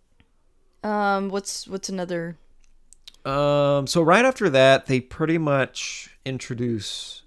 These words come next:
Speaker 2: Mama, which is
Speaker 1: Who I love.
Speaker 2: uh, Lena
Speaker 1: I think it's Hetty?
Speaker 2: Het-,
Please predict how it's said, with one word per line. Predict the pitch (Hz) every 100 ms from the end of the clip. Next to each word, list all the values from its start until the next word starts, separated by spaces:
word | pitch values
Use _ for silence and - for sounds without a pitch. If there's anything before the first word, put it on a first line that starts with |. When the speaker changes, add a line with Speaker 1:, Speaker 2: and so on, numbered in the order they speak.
| -
Speaker 2:
Mama, | 113 120 113 110 110 104 117 _ _ _ _ _ -
which | 117 -
is | 117 113
Speaker 1:
Who | 190
I | 180
love. | 170 175 - - - - _
Speaker 2:
uh, | 127 117 117 113 107 117 - - _ -
Lena | 131 131 123 123 117 117 - _ _ _ _ _ _ _ _ _ _ _ _ _ _ _ _
Speaker 1:
I | -
think | 233
it's | 202 -
Hetty? | 185 202 339 370 -
Speaker 2:
Het-, | 139 135